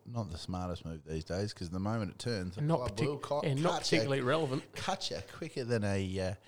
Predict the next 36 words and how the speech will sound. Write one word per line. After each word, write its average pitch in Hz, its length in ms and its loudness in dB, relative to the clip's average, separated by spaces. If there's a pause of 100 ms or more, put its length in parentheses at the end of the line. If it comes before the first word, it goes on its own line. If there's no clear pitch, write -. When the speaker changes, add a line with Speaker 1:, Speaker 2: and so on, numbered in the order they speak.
(440)
Speaker 1:
piece 127 220 -4
of - 100 -8
fruit. - 380 -4 (140)
Um, 120 580 6 (800)
that's - 140 -20
the 85 80 -18
worst 87 320 4
analogy 85 440 0
I've 78 120 0
ever 78 240 0
produced. 76 440 -4
I'm 80 120 -4
sorry. 78 340 -4
I'm 82 120 -6
disgusted - 680 -2
in 80 80 -2
my 78 140 -2
own 76 160 -4
self 78 260 -4
for - 100 -8
that. 85 100 2
Speaker 2:
It's - 120 -4
probably 139 380 6
not 117 220 4
your 120 180 6
worst, - 360 2
actually, 135 300 -2 (400)
<laughs> - 380 -20
'cause 139 160 4
you 131 140 8
have 135 220 10
some 131 300 2 (200)
really 139 440 6
ordinary 127 400 2
analogies. 156 680 8
Speaker 1:
Anyway, 139 1000 4